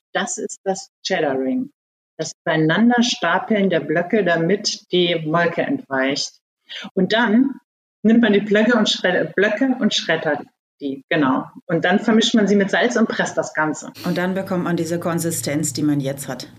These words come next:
Speaker 1: Genau. Und dadurch ist der Cheddar auch im Sa-, im Teig gesalzen.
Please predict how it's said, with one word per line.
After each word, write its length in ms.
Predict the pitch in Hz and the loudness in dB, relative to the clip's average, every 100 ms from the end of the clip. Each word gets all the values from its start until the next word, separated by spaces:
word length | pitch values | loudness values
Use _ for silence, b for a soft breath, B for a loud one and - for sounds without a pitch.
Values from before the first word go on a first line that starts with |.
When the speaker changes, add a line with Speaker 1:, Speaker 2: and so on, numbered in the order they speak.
| - | -12
Speaker 1:
Genau. 520 | - 165 139 135 139 175 - B B B - | -2 0 2 0 -2 -4 -16 B B B 0
Und 240 | 185 170 | 0 2
dadurch 320 | 190 233 240 | 2 2 2
ist 280 | 208 208 - | 2 0 -2
der 140 | 175 165 | -4 -2
Cheddar 520 | - 233 226 165 151 | -2 0 0 0 0
auch 140 | 165 | 0
im 400 | - 170 160 151 - - | 0 0 2 0 -4 -12
Sa-, 280 | - 170 - | -6 -4 -2
im 220 | 170 160 | -2 0
Teig 400 | - 190 185 - - | -2 -2 -4 -10 -6
gesalzen. 720 | 143 - 139 139 135 147 147 | -6 -2 0 0 0 -6 -6